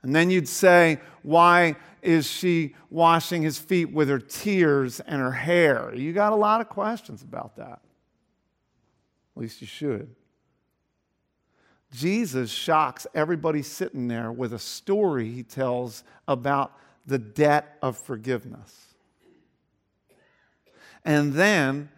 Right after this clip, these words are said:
he tells her that her sins have been forgiven. And all the religious leaders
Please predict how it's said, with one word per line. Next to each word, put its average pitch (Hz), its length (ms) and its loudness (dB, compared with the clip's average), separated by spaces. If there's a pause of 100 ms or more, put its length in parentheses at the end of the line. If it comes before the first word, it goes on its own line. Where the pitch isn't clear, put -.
(140)
he 156 180 -6
tells 180 540 -2
her 123 500 -4 (840)
that 120 120 -6
her 113 100 -8
sins 123 680 -12 (1400)
have 120 180 -16
been 123 160 -8
forgiven. 113 580 -8 (1600)
And 117 240 -6
all 123 240 0
the 135 80 -4
religious 127 680 -6
leaders 120 680 -8